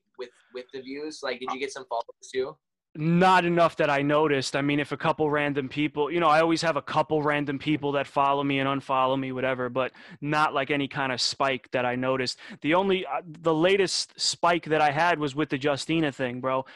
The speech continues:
Speaker 2: Her one post in the, in a matter of not even her, not even her music video dropping, because really my name wasn't attached to the music video, right? Um, her posting my rap video on her page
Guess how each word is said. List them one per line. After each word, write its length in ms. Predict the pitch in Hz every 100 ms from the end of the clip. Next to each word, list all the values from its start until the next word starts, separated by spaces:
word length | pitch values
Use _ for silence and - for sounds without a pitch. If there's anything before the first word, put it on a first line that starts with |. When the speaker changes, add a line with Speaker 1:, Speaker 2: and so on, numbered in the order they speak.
| -
Speaker 2:
Her 200 | - 196
one 380 | 190 156 165 180
post 580 | - 160 185 - - - _ _ _ _ _ -
in 160 | 151
the, 200 | 156 151 -
in 140 | 160
a 60 | 151
matter 420 | 151 170 175 170
of 200 | 165 147
not 200 | 160 214
even 220 | 254 214
her, 460 | 180 185 175 156 147 _ _ _ _
not 220 | - 170 190
even 200 | 202 180
her 120 | 180
music 340 | 165 190 170
video 320 | 135 135 127
dropping, 520 | 123 131 120 127 120 120
because 280 | 131 156 131
really 260 | 170 175
my 160 | 151 147
name 240 | 151 151
wasn't 240 | 147 135 131
attached 380 | - 143 147 -
to 80 |
the 80 | 123
music 320 | 123 135 131
video, 320 | 127 117 113 110
right? 280 | 117 127 - - - _ _ -
Um, 480 | 131 123 120 117 - _ - - _ _ _
her 300 | - 185 190 -
posting 560 | - 180 170 175 160 139
my 220 | 139 143
rap 260 | 131 139 135
video 320 | 165 175 170
on 140 | 151 139
her 180 | 156
page 480 | 151 147 147 175 180